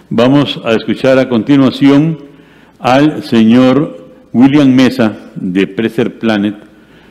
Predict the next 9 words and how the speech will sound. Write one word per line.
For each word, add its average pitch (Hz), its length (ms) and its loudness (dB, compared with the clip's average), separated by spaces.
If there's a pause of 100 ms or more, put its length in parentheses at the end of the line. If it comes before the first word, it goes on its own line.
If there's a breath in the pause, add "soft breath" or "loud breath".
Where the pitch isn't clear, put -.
(120 soft breath)
con 113 180 2
el 110 80 4
análisis 120 520 -2
de 101 180 -2
estas 98 220 -8
respuestas. - 640 -14
Adelante, 101 520 -2
por 82 180 -16
favor. 80 260 -14